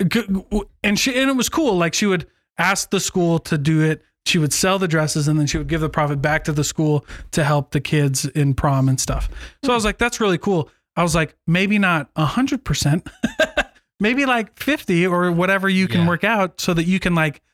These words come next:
Speaker 1: sustain
Speaker 2: Keep
Speaker 1: this."
Speaker 2: going, yeah,
Speaker 1: Yeah.
Speaker 2: and pay yourself so
Speaker 1: You
Speaker 2: you
Speaker 1: wanna
Speaker 2: can
Speaker 1: help
Speaker 2: keep
Speaker 1: a million
Speaker 2: helping more people.
Speaker 1: Yeah, I was like, "You wanna help a million people, you can't do that when you're broke."
Speaker 2: Yep,
Speaker 1: <laughs>
Speaker 2: exactly.
Speaker 1: Or when you have two or three other jobs that s-, have to support this. Um, but there was a, there was a group, there was a brother and sister duo there.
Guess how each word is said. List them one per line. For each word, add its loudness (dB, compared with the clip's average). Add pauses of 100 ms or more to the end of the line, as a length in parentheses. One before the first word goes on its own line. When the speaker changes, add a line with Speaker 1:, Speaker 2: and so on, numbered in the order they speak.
(140)
Speaker 1:
sustain 0
Speaker 2:
Keep 2
Speaker 1:
this." -2
Speaker 2:
going, 0
yeah, 2
Speaker 1:
Yeah. 0
Speaker 2:
and -6
pay -2
yourself -2
so -4
Speaker 1:
You 2
Speaker 2:
you 2
Speaker 1:
wanna 0
Speaker 2:
can 0
Speaker 1:
help 0
Speaker 2:
keep -4
Speaker 1:
a 0
million 2
Speaker 2:
helping 0
more -2
people. -6
Speaker 1:
Yeah, 2
I 2
was 0
like, -2
"You 0
wanna 0
help 0
a 0
million 2
people, 0
you 2
can't 0
do 2
that 2
when 2
you're 2
broke." -6
Speaker 2:
Yep, 2 (100)
Speaker 1:
<laughs> -16
Speaker 2:
exactly. 0 (100)
Speaker 1:
Or 2
when 0
you 2
have 0
two 0
or 0
three 2
other 0
jobs 0
that 0
s-, -2
have 2
to -4
support 0
this. -2 (680)
Um, 0
but -4
there 2
was 0
a, 2
there 2
was 0
a 0 (140)
group, 0
there 2
was 0
a 2
brother 2
and 2
sister -2
duo 0
there. -2